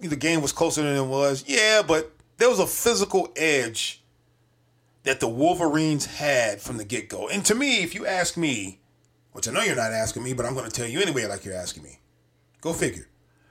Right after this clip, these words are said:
The national championship was won last week when Michigan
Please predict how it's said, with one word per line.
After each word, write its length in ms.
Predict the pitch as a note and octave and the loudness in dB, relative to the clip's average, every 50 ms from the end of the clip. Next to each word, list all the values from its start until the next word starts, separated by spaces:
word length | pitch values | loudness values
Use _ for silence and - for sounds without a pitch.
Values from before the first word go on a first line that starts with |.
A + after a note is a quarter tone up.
| _ _ _ _ _ _ _ _ _ _ _ _ _ _ _ _ _ _ _ _ _ _ _ _ _ - | _ _ _ _ _ _ _ _ _ _ _ _ _ _ _ _ _ _ _ _ _ _ _ _ _ -6
The 120 | - D3+ D3+ | -2 -2 2
national 540 | F3 G#3 A#3+ D4+ E4 D4+ - C#4+ C4 G#3+ | 4 4 4 6 6 4 6 6 4 4
championship 800 | G3 - - - G#3 G#3 G3 - F3+ D#3+ C#3 - - D#3 D#3 D3 | 4 4 4 4 4 4 4 2 0 0 0 2 2 0 0 0
was 160 | B2 B2+ A2+ A2 | -2 -4 -4 -4
won 480 | A#2 B2 C#3+ D3 C#3+ C#3 C3 B2+ B2 | -4 -2 0 2 2 2 2 2 2
last 340 | B2+ B2 B2+ A#2+ A2+ - - | 2 2 2 2 0 -2 -2
week 360 | B2 C3 C3 B2+ B2 - - | -2 -2 -2 -2 -4 -6 -8
when 280 | A#2+ A#2 A2 A2 G#2+ A#2 | -10 -8 -6 -6 -2 0
Michigan 640 | D3+ F#3 F#3 - G3+ E3 D#3 D#3+ D#3+ D#3+ D#3+ D#3+ | 2 2 2 2 0 0 2 2 2 2 0 -2